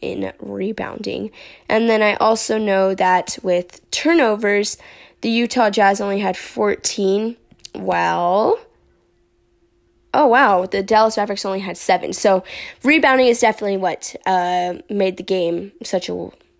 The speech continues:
big win, that's for sure. All right, and so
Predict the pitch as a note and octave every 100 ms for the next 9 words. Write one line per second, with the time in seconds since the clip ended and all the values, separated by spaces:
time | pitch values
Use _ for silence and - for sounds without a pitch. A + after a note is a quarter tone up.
0 | _ _ _ G#3 F#3 F3+ F#3+ F3+ - F#3
1 | - F#3+ - - - - - - - -
2 | - _ - - G#3+ F3+ - - A#3+ A3+
3 | - A3 F#3+